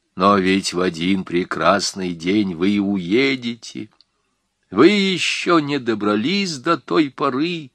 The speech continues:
в которой теперь пребываю я, очень далеки от возраста, когда человек находит удовольствие в том, чтобы удалиться в старую крепость".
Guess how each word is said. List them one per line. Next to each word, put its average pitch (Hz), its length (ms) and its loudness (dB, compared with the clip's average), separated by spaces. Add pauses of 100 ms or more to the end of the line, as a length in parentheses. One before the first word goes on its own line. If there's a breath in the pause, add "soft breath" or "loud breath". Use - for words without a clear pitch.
(460 soft breath)
в - 120 -12
которой 113 460 0
теперь 101 300 -6
пребываю 95 640 0
я, 107 380 6 (100)
очень 160 840 4
далеки 131 760 -8 (260 loud breath)
от 120 260 4
возраста, 110 800 0
когда 101 360 -2
человек 101 580 -4
находит 95 520 -4
удовольствие 92 760 0
в - 120 -6
том, 95 200 0
чтобы 87 300 -4
удалиться 85 840 -4
в - 80 -12
старую 69 560 -6
крепость". - 800 -16